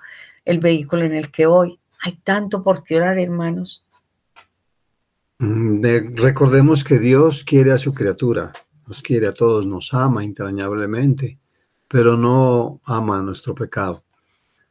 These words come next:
Speaker 2: La espera está íntimamente relacionada con la fe y la virtud de la paciencia. Ella es reforzada por la certeza de recibir aquello que buscamos, cuando en Dios esperamos. San Agustín define que esperar significa creer en el amor,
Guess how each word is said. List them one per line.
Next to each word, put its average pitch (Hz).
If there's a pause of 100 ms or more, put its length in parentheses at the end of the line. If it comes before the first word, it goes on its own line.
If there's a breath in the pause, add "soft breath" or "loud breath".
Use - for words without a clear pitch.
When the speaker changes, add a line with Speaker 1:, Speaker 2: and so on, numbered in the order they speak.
(480)
Speaker 2:
La 120
espera 143
está 135
íntimamente 127
relacionada 104
con 113
la 92
fe 127
y 123
la 98
virtud 95
de 98
la 98
paciencia. 101 (640)
Ella 120
es 123
reforzada 120
por 123
la 107
certeza 104
de 110
recibir 101
aquello 117
que -
buscamos, 107 (800)
cuando 104
en 95
Dios 135
esperamos. 92 (580)
San 113
Agustín 120
define 139
que 135
esperar 98
significa 117
creer 110
en 104
el 95
amor, 90